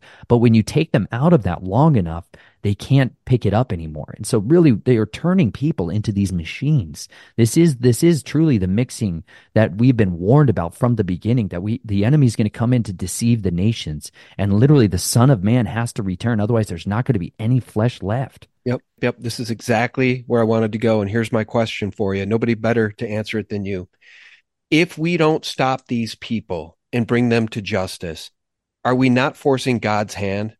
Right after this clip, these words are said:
Speaker 2: Because think about the sanctity of human blood. We are created in God's image. Think of the blood of Jesus Christ in the spear of destiny, known as the Holy Lance. Okay. He was hanging on a cross and they stabbed him in his ribs and he bled.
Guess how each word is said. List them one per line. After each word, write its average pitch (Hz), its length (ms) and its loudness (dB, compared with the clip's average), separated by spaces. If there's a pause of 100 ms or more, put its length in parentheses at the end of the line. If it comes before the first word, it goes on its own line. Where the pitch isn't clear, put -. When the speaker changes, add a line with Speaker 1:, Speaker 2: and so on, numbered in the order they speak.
Speaker 2:
Because 120 320 -4 (100)
think 175 160 0
about 160 240 0
the 123 100 -4
sanctity 120 680 -4
of 101 120 -10
human 104 320 -2
blood. 87 340 -6 (240)
We 139 180 2
are 135 80 2
created 151 520 0
in 127 80 2
God's 113 400 0
image. 113 320 -2 (320)
Think 185 160 2
of 175 80 -2
the 165 80 0
blood 139 240 4
of 117 100 -2
Jesus 127 380 -2
Christ 117 480 0
in 104 100 -4
the 92 60 -8
spear 123 300 0
of 92 120 -4
destiny, 107 500 -4
known 107 300 0
as 104 160 -4
the 95 80 -8
Holy 113 380 -2
Lance. 95 560 -4 (480)
Okay. 131 200 0 (140)
He 139 80 2
was 127 140 2
hanging 190 340 4
on 175 140 6
a 165 80 2
cross 135 640 2
and 127 160 2
they 117 100 2
stabbed 143 540 2
him 135 180 4
in 135 120 6
his 117 160 0
ribs 123 440 2
and 117 140 0
he 113 80 0
bled. 107 480 0